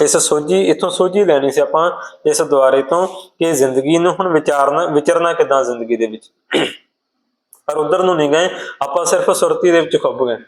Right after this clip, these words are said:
ਸ਼ਬਦ ਨੂੰ ਭੁਲਾ ਦਿੱਤਾ। ਤੇ ਜਿੰਨੀ ਦੇਰ ਤੱਕ ਅਸੀਂ, ਅਹ, according to me, ਕਿ-, ਕਿਉਂਕਿ ਦੇਖੋ ਹਰ ਇੱਕ ਦੀ ਆਪਣੀ ਆਪਣੀ ਸੋਚ ਹੁੰਦੀ ਹੈ।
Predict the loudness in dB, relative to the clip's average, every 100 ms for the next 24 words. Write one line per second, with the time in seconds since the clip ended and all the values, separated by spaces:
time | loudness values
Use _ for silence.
0 | _ _ _ _ _ _ _ _ _ -4
1 | -2 0 0 0 -2 -8 -16 -20 _ -4
2 | -2 0 -2 -2 -4 -4 -16 -20 _ _
3 | _ _ _ _ _ _ _ _ _ _
4 | _ _ _ _ _ _ _ _ _ _
5 | _ _ _ _ _ -20 -20 _ _ _
6 | _ _ _ _ _ _ -20 _ _ _
7 | _ _ _ -4 0 0 2 2 4 2
8 | 2 0 0 0 0 2 2 2 2 4
9 | 4 2 -2 -4 -2 0 0 0 -2 -4
10 | 0 2 2 0 -2 -2 -2 -2 0 0
11 | 0 -2 -2 0 2 2 0 0 0 2
12 | -2 0 -2 -2 -6 0 2